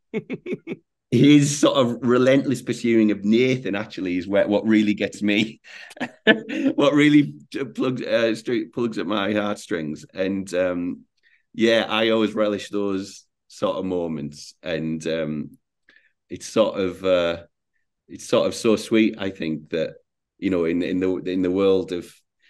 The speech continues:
Speaker 2: all this technology buzzing around and
Speaker 1: Yeah.
Speaker 2: virtual reality,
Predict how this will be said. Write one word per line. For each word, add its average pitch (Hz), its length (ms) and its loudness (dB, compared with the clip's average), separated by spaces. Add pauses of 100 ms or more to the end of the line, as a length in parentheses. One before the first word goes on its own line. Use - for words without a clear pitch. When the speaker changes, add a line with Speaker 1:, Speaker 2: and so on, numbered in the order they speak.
(260)
Speaker 2:
all 90 160 -4
this 110 120 -8
technology 95 600 -2
buzzing 85 420 -4
around 73 800 -4
and 73 80 -4
Speaker 1:
Yeah. 73 160 -2 (600)
Speaker 2:
virtual 87 460 0
reality, 82 680 0